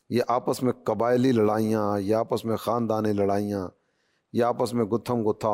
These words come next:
ہونا، اور جناب جہاں نظر آئے فائر کھول دو، بندہ مار دو، یہ سارے کے سارے سلسلے ختم ہو جائیں اگر اس نبوی ادا کو پیش نظر رکھتے ہوئے ہم آگے بڑھنے والے بن جائیں۔ اللہ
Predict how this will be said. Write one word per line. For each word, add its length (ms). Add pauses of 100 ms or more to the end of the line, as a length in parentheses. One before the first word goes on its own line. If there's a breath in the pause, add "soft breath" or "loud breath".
ہونا، 260 (760)
اور 140
جناب 400
جہاں 280
نظر 360
آئے 240
فائر 320 (100)
کھول 300
دو، 140 (560)
بندہ 400
مار 280
دو، 240 (1600)
یہ 120
سارے 420
کے 120
سارے 240
سلسلے 380
ختم 320
ہو 120
جائیں 220 (680)
اگر 200
اس 180
نبوی 500 (100)
ادا 320
کو 160
پیش 260
نظر 280
رکھتے 320
ہوئے 220
ہم 140 (120)
آگے 260
بڑھنے 320
والے 260
بن 220
جائیں۔ 160 (1400)
اللہ 160